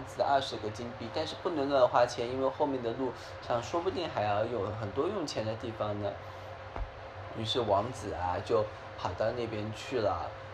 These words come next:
呃，然后就说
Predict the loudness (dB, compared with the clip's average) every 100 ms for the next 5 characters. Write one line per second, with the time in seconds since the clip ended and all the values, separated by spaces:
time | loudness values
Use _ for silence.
0 | -12 -2 2 4 4 2 0 -2 -6 -12
1 | -12 -10 0 2 2 4 6 6 4 -4
2 | -10 -12 -12 -12 -4 -2 -2 -2 4 6
3 | 6